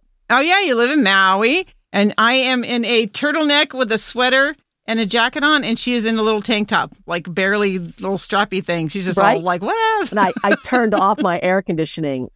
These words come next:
Speaker 2: So just so you know,
Speaker 1: Oh,
Speaker 2: that's what I'm
Speaker 1: wow.
Speaker 2: dealing with over
Speaker 1: Wow.
Speaker 2: here.
Speaker 1: Is that, is that cold, huh? <laughs>
Speaker 2: Uh, but, you know, I love, love being here as a creative. My brother lives here. I moved here about four years ago.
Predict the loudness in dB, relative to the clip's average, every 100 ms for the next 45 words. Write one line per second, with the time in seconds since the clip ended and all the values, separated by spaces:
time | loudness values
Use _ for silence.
0 | -10 -2 0 2 2 0 -2 0 4 6
1 | 6 4 2 -2 0 2 4 4 2 2
2 | -2 0 0 2 4 4 2 -2 -2 -2
3 | 0 2 2 2 2 4 4 2 0 -6
4 | -10 -6 -2 0 0 0 0 -2 -2 -2
5 | -4 -4 -6 -6 -8 -2 2 2 2 -2
6 | -2 2 4 4 4 2 2 -2 0 2
7 | 2 2 0 0 0 0 -2 -6 0 2
8 | 2 0 0 -2 -2 2 2 2 2 0
9 | 0 0 0 0 0 -2 -2 -2 0 2
10 | 0 -2 -6 0 2 0 -2 0 0 0